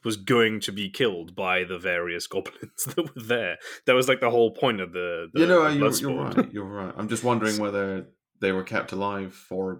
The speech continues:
Speaker 2: bit first.
Speaker 1: I mean, it's, it's, it's possible. It's possible, but I strongly suspect that they would have just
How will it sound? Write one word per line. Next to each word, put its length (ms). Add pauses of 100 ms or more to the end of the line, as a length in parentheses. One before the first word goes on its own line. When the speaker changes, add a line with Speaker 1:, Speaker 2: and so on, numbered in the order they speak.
Speaker 2:
bit 260
first. 800
Speaker 1:
I 40
mean, 120
it's, 240
it's, 220
it's 120
possible. 580 (100)
It's 80
possible, 480
but 100
I 200
strongly 480
suspect 880 (920)
that 180
they 100
would 180
have 120
just 480